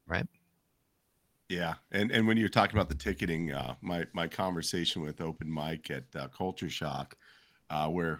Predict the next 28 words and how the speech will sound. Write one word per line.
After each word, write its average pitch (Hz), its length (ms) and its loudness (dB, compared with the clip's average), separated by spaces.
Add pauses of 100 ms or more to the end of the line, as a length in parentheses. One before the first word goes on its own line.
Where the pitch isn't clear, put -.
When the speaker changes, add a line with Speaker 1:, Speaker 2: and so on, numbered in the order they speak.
(140)
Speaker 2:
you 90 160 -2
know, 76 80 -4
blockchain 82 840 -2
can 73 180 -6
fix - 560 -4
ticketing, 73 640 -6
uh, 67 180 -6
by 69 180 -4
adding 82 340 0
that 76 160 -4
transparency 85 920 -2
where 71 160 -4
you 76 80 -2
can 80 160 -4
see 95 320 0
the 82 100 -4
ticket - 360 -6
got 69 240 -6
bought, 71 280 -2
sold 76 380 -4
here, 82 320 -4 (300)
then 87 100 -4
it 87 100 -2
moved 90 300 0
here. 98 360 6 (340)
Uh, 76 220 0
w-, - 180 -4
and - 80 -6